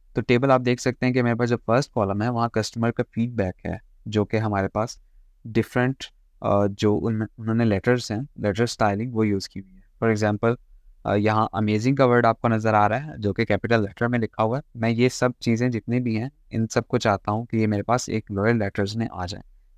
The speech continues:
ये लोअर केस में आ जाए। तो इसके लिए मैं सेकंड जो है, अ, अ, मेरे पास जो कॉलम है वहाँ जाता हूँ, वहाँ से एक सेल को सिलेक्ट करता हूँ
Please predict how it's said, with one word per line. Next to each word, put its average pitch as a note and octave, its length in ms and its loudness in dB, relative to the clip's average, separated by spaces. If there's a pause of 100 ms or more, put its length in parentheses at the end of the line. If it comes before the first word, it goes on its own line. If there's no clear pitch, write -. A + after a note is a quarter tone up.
ये A#2 100 4
लोअर G#2+ 260 2
केस G#2 320 -4
में G#2+ 60 -2
आ G2 120 -6
जाए। F#2+ 160 -12 (540)
तो C3 60 2
इसके B2 240 2
लिए B2 140 4
मैं A#2+ 240 0 (420)
सेकंड C3 640 0
जो A#2+ 180 2
है, A#2+ 160 -4 (260)
अ, - 280 -4 (240)
अ, A2 120 2
मेरे A2 180 2
पास G#2 220 0
जो A2 80 0
कॉलम G#2 340 0
है C#3+ 100 -8
वहाँ A2 240 -4
जाता G#2 300 -2
हूँ, C#3 120 -8 (140)
वहाँ G#2+ 140 0
से - 140 -6
एक A2+ 200 -2 (180)
सेल A#2+ 300 2
को C3+ 120 -4
सिलेक्ट - 280 -2
करता A#2+ 280 -4
हूँ C3 120 -10